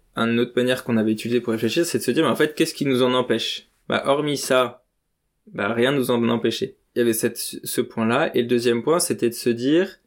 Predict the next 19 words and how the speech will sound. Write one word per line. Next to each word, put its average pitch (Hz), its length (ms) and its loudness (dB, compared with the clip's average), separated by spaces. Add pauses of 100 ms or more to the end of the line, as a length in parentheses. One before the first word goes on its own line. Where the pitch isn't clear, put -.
(160)
est-ce 139 260 0
que 175 320 6
cet 135 240 0
inconvénient-là, 120 640 2
qui - 180 -4
en 110 120 2
est 107 60 4
un 107 100 2
quand 110 160 -2
même, 147 340 -2 (600)
comment 151 300 2
on 139 380 2
se 135 160 0
sent 139 240 0
par 127 120 2
rapport ? 104 300 0
Est-ce 107 140 -2
que 120 100 0
c'est 107 720 0